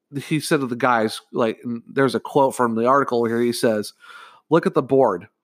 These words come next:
It's a crowded board." And I wanna say,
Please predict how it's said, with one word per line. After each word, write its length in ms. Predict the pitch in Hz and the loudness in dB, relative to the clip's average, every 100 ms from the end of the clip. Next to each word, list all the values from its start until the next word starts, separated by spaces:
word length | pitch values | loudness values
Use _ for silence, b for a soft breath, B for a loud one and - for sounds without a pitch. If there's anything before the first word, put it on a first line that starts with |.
| _ - | _ -2
It's 200 | 143 143 | -2 0
a 40 | |
crowded 460 | - - 135 117 107 | -4 0 0 0 -2
board." 340 | 120 117 87 107 _ _ _ _ _ _ _ _ _ _ | 0 -2 -4 -14 _ _ _ _ _ _ _ _ _ _
And 640 | 156 160 151 151 147 143 135 _ _ _ _ _ _ _ | -4 0 2 2 0 -6 -10 _ _ _ _ _ _ _
I 60 | 160 | 0
wanna 160 | 175 175 | 2 0
say, 580 | 185 165 151 143 - | 0 0 0 -4 -14